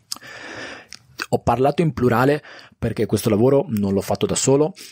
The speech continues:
eh, è stato un bel lavoro di squadra e, ehm, è stato un lavoro fatto, eh, a braccetto con il, l'Universi-, il Politecnico di Torino, in particolare con il diseg, il Dipartimento di Ingegneria Strutturale,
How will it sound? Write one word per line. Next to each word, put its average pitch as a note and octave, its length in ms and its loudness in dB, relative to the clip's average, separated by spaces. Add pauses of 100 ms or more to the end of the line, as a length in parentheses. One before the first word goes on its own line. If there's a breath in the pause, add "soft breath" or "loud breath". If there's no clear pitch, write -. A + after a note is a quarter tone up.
(100)
eh, G2+ 180 0
è - 80 -6
stato G#2 200 -2
un G#2 80 2
bel B2 160 2
lavoro A2 300 2
di F#2 120 0
squadra A#2+ 680 -2
e, G#2 420 4
ehm, F2+ 840 0
è - 100 -6
stato G2+ 240 -4
un F#2 80 2
lavoro G#2 260 2
fatto, G2 560 0
eh, - 280 -8
a F#2 300 -2
braccetto G#2 600 0
con G2+ 640 2 (140)
il, F2 800 0
l'Universi-, G2+ 440 2
il - 120 -2
Politecnico A2 560 0
di F#2 100 0
Torino, A#2 380 2
in G#2 140 -2
particolare F#2 600 -2 (320 loud breath)
con F2+ 640 2
il E2+ 260 -2
diseg, A2 440 2
il F2+ 80 0
Dipartimento F#2 680 0
di E2+ 140 2
Ingegneria F2 460 2
Strutturale, F2 720 0